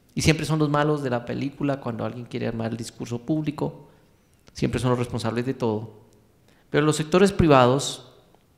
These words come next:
y en el tema de avicultura, tienen un, unos desafíos, pero sobre todo tienen unas oportunidades gigantes. La inocuidad,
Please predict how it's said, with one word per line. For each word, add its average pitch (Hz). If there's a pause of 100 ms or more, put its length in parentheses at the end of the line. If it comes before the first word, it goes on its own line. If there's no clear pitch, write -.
(520)
y 131
en 131
el 123
tema 156
de 165
avicultura, 156 (540)
tienen 160 (800)
un, 165
unos 180
desafíos, 170
pero 135
sobre 127
todo 147
tienen 170
unas 165
oportunidades 131
gigantes. 120
La 120
inocuidad, 165